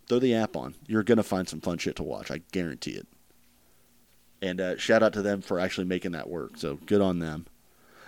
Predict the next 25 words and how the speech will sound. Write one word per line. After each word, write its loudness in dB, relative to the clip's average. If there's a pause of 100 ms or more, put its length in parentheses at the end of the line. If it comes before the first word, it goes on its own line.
(160)
Um, 6 (280)
I 2
do 4
also 2
wanna 2
key -2
something -2
up. 0 (380)
Um, 0 (640)
I 0
may 4
not 8
have 4
the 0
someone 4
to 4
watch. 2
I 2
may 4
not 2
have 0
the, 0
uh, -6 (1040)
the, 4
uh, 0